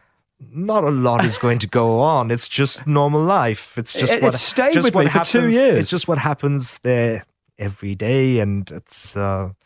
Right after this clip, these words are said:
Speaker 2: That's
Speaker 1: um,
Speaker 2: good work of genius, right? Go, um, if, if anyone ever asks me about
Speaker 1: <laughs> I,
Speaker 2: that,
Speaker 1: I
Speaker 2: work
Speaker 1: would,
Speaker 2: of genius.
Speaker 1: I would say it's, it's part of a body of work of genius
Speaker 2: <laughs>
Speaker 1: because he's made these observational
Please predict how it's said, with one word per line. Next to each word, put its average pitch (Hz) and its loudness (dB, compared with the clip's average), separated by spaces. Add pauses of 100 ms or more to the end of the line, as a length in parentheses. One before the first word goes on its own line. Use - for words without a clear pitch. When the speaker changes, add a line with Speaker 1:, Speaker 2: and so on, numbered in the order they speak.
(640)
Speaker 2:
That's 165 -2
Speaker 1:
um, - -6
Speaker 2:
good 139 0
work 160 0
of 135 0
genius, 107 -4
right? 127 0
Go, 135 2
um, 143 2
if, 151 0
if 170 2
anyone 214 2
ever 202 2
asks 180 2
me 160 2
about 139 4
Speaker 1:
<laughs> - -
I, 135 -2
Speaker 2:
that, 143 0
Speaker 1:
I 208 4
Speaker 2:
work 226 6
Speaker 1:
would, 175 0
Speaker 2:
of 147 -2
genius. 113 0
Speaker 1:
I 208 2
would 208 2
say 208 0
it's, 156 -4 (100)
it's 151 -4
part 156 -2
of 139 -2
a 131 -2
body 131 -2
of 117 -4
work 101 -4
of 90 -12
genius 143 -2
Speaker 2:
<laughs> - -20
Speaker 1:
because 135 0
he's 139 2
made 131 2
these 120 -2
observational 107 -2